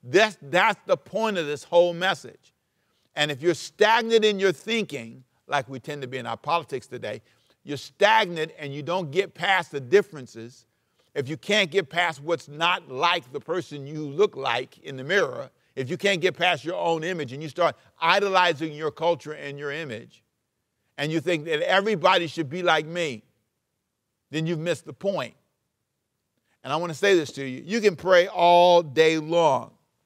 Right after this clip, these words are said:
But if you're not willing to be, to, to open your heart to this kind of process, you are limited.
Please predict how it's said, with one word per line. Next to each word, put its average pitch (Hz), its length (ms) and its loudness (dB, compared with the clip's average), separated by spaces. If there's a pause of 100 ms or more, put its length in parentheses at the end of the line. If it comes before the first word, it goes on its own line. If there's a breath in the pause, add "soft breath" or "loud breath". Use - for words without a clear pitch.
(1400)
But 143 120 -4
if 131 100 -6
you're 190 120 -2
not 208 220 4
willing 202 280 4
to 165 80 -8
be, 160 240 -8
to, 165 380 -12
to 156 120 -6
open 190 340 4
your 185 120 -2
heart 175 220 0
to 160 80 -8
this 156 180 -8
kind 165 260 -8
of 135 100 -12
process, 147 800 -2 (720)
you 143 220 -4
are 131 80 0
limited. 143 480 -8